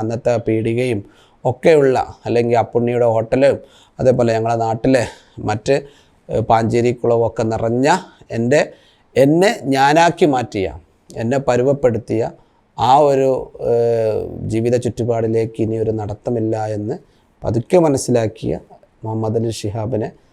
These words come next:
ആ സ്ഥാപനത്തിലെ അധ്യാപകരുടെ സ്നേഹവും കരുതലും അതിലേറെ എൻ്റെ കൂട്ടുകാരും മറ്റുള്ളവരൊക്കെ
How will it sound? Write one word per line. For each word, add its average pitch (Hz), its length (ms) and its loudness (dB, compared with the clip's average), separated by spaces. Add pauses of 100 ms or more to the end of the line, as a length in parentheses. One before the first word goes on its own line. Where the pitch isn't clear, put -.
(300)
ആ 110 120 -4
സ്ഥാപനത്തിലെ 107 680 0 (520)
അധ്യാപകരുടെ 139 800 4 (300)
സ്നേഹവും 131 580 -2 (140)
കരുതലും 131 420 2 (580)
അതിലേറെ 139 500 4 (460)
എൻ്റെ 139 240 2
കൂട്ടുകാരും 127 600 4
മറ്റുള്ളവരൊക്കെ 120 560 -2